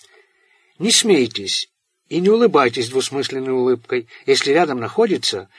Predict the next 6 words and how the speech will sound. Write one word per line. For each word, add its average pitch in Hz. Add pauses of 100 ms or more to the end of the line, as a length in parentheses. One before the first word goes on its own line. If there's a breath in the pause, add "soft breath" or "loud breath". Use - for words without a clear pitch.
(160 soft breath)
чувствительный 143
человек. 120 (460 loud breath)
Он 131
может 139
оказаться 143
параноиком, 110